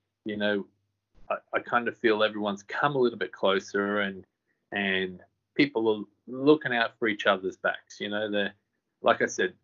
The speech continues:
people are, the bands are trying to do stuff for their fans, not, not for monetary reasons,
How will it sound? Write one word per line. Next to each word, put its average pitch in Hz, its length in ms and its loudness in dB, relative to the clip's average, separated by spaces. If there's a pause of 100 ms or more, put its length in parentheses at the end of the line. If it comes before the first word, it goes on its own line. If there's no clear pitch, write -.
(140)
people 113 280 -2
are, 98 120 0 (100)
the 117 100 0
bands 113 380 0
are - 40 -16
trying 131 380 -2
to 117 60 -2
do 107 180 -4
stuff 98 360 -2
for 104 80 -12
their 98 240 -4
fans, 101 360 -6
not, 202 220 4 (680)
not 170 220 2
for 123 80 -2
monetary 123 580 6
reasons, 139 540 -4